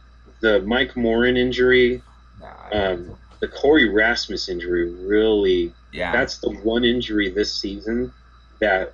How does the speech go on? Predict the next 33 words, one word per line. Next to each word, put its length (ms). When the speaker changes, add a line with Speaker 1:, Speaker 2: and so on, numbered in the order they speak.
Speaker 1:
I 80
was 260
like, 300
that, 260
that 140
my 140
heart 380
<laughs> 0
sank 460
Speaker 2:
<laughs> 40
Speaker 1:
because 520
I 100
j-, 240
I 40
really 420
like 280
Corey 200
Rasmus. 500
I 60
really 440
like 340
what 200
he 240
shows 400
on 120
the 60
mound, 380
his 160
presence, 720
you 80
know, 320
and 380
he 380